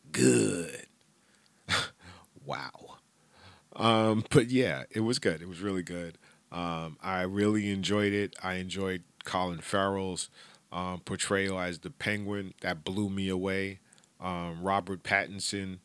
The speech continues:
uh, Andy Serkis, everybody did a, Zoe Kravitz,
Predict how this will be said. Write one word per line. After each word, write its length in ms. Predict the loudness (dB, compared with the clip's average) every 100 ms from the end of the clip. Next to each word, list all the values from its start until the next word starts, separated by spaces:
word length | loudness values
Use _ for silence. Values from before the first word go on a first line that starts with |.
| -20 -20 -20 _ -12
uh, 40 | -6
Andy 360 | -2 -2 0
Serkis, 420 | 0 0 -2 -6 -2
everybody 480 | 0 0 2 4 2
did 200 | -2 -4
a, 80 | -6 -10 _ -10
Zoe 360 | -4 0 0 -2 -10 _ -4
Kravitz, 520 | 2 4 2 -2